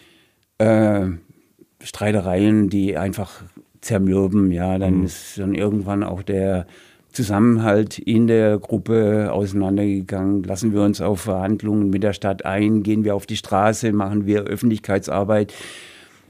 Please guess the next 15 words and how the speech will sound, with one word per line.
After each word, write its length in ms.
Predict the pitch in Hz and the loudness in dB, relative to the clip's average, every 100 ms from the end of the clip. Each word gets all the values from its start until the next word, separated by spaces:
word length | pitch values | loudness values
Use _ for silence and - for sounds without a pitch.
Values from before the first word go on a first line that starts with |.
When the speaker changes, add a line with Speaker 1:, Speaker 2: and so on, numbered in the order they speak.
| _ | _
Speaker 1:
Äh, 520 | - 113 110 110 101 101 98 - _ _ _ _ _ _ _ _ - - | 0 4 4 2 2 0 -4 -12 _ _ _ _ _ _ _ _ -20 -4
dann 160 | 110 | 0
ist 120 | 120 | 2
das 100 | 127 | 0
Ganze 300 | - 113 107 | 2 0 2
so 440 | 117 117 107 98 98 | -4 0 2 4 0
separiert 680 | 95 110 113 101 107 117 107 | 0 -2 -2 2 2 2 2
worden, 340 | 107 107 101 | 2 2 0
dass 220 | 98 104 | -4 -2
also 580 | 104 98 104 98 98 98 95 113 131 - - - | -4 -2 -2 -2 -2 -6 -10 -12 -18 -20 -12 -2
die 100 | 110 | 0
eine 420 | 113 117 110 104 | 4 4 4 2
dann 640 | 107 104 107 101 101 95 | 2 2 2 2 2 -2
gemäßigtere 1040 | 95 113 110 107 - - 110 113 107 107 98 | 0 2 4 2 -4 -4 0 2 2 0 0
Wege 340 | 104 101 92 | 0 0 -6